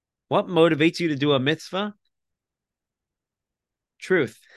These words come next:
You can argue, if we were to play devil's advocate here, right? Who's better, a tzaddik or a regular person? So we could play devil's advocate. On the one hand, a tzaddik is inspired. A tzaddik gets it.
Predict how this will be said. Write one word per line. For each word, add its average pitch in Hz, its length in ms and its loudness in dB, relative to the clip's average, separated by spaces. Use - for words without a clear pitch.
You 185 180 0
can 214 180 2
argue, 156 540 0
if 107 140 -10
we 185 100 0
were 202 100 2
to 143 60 -2
play 147 220 -2
devil's 135 340 0
advocate 117 520 -2
here, 98 160 -10
right? 117 200 -2
Who's 143 260 2
better, 117 400 2
a 135 80 -16
tzaddik 143 500 -2
or 127 140 -2
a 117 40 -2
regular 120 340 -2
person? 110 440 -8
So 156 480 6
we 190 180 0
could 220 140 -4
play 214 160 4
devil's 147 300 4
advocate. 117 400 0
On 117 100 -2
the 127 60 -4
one 160 140 0
hand, 165 200 0
a 123 40 -6
tzaddik 127 420 -4
is 110 140 -6
inspired. 107 680 -6
A 127 80 -6
tzaddik 127 440 0
gets - 360 -4
it. - 140 -8